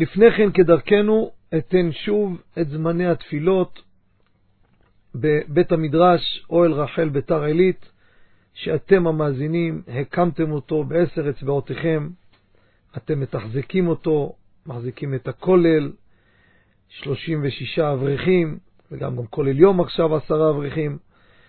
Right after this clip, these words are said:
ברוך השם, היה כולל ערב, שיעור תהילים, הכל ברוך השם, אנחנו מזכירים אתכם, כמו שאתם יודעים, גם בפתיחת ההיכל,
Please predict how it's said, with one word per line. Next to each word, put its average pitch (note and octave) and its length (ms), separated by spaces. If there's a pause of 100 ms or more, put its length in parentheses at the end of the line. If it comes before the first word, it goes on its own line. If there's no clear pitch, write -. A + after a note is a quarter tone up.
(240)
ברוך D3+ 260
השם, D3+ 460
היה C3+ 220
כולל C#3 360
ערב, E3+ 340 (920)
שיעור D#3 320
תהילים, F3+ 720 (160)
הכל A3+ 320
ברוך G3 180
השם, F#3+ 220
אנחנו D#3 140
מזכירים F3 560
אתכם, F#3 360
כמו E3 160
שאתם D3+ 200
יודעים, E3+ 440
גם E3+ 200
בפתיחת D#3 520
ההיכל, D#3+ 560